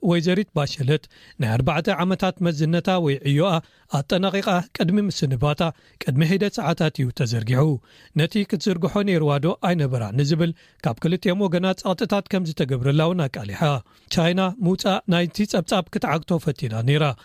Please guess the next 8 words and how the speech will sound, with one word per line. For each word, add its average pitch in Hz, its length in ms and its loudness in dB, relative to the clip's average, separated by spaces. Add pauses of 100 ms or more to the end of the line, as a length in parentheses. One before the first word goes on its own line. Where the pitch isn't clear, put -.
(240)
ኣምባሳደር 160 640 0
እታ 175 220 0
ሃገር 156 340 0 (100)
ኣብ 170 180 2
ውድብ 190 260 0
ሕቡራት 120 360 -2
ሃገራት 160 380 0 (360)
ዣንግ 185 300 2